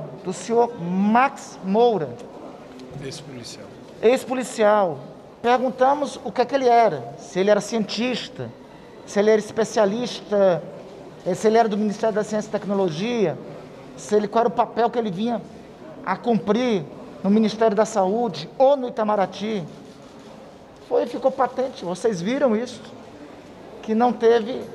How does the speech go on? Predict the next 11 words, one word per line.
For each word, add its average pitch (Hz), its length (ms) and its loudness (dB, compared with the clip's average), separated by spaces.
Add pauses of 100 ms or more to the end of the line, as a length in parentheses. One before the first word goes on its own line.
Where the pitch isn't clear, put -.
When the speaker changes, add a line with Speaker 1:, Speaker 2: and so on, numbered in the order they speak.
(160)
Speaker 1:
respostas. - 1200 0 (640)
É, 185 540 4 (160)
que 190 80 -2
o 196 100 4
senhor 220 240 2
Max 214 320 0
Moura 226 460 2 (1120)
foi 233 160 4
um 240 60 4
convidado 233 600 2
ilustre 254 560 -4